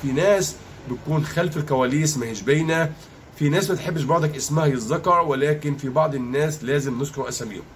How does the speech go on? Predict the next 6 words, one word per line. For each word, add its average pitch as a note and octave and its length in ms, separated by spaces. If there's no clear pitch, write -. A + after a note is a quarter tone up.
نتابع E3+ 340
الفيديو، F#3 480
والفيديو B2+ 360
شرح B2+ 380
نفسه C#3+ 380
بالتفصيل D3+ 720